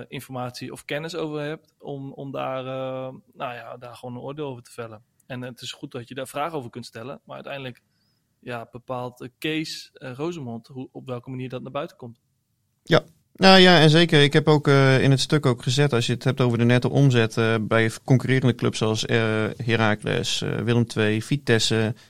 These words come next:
Speaker 2: F C Groningen, is die nette omzet in absolute zin meer gedaald dan bij S C Heerenveen. Dus, eh, dat hebben ze goed gedaan. En ze hebben dan dus kennelijk ook de mazzel dat er nog steeds,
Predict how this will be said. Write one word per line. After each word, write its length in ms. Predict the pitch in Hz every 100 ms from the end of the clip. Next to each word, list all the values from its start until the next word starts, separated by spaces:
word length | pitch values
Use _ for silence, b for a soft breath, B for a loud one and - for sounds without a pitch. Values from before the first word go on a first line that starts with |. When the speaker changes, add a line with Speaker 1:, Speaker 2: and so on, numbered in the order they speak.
| -
Speaker 2:
F 40 | 131
C 20 | 127
Groningen, 500 | 131 127 123 123 123
is 120 | 131
die 120 | 131
nette 180 | 131 131
omzet 260 | 135 127 120
in 100 | -
absolute 420 | 131 135 127 127
zin 200 | 127 120
meer 180 | 139 143
gedaald 320 | 110 110 107
dan 100 | 113
bij 160 | 90 110
S 60 |
C 40 | 104
Heerenveen. 400 | 101 110 135 120
Dus, 220 | - - B B B B -
eh, 140 | 135
dat 300 | 135 - 160
hebben 140 | 170 147
ze 80 |
goed 140 | 139 147
gedaan. 240 | 113 127 190
En 40 |
ze 40 | 180
hebben 180 | 165
dan 100 | 160
dus 160 | 127 127
kennelijk 300 | 185 147 135
ook 100 | 120
de 60 | 123
mazzel 260 | 147 135
dat 180 | 123 120
er 160 | 123 123 B B
nog 140 | 139
steeds, 360 | - - -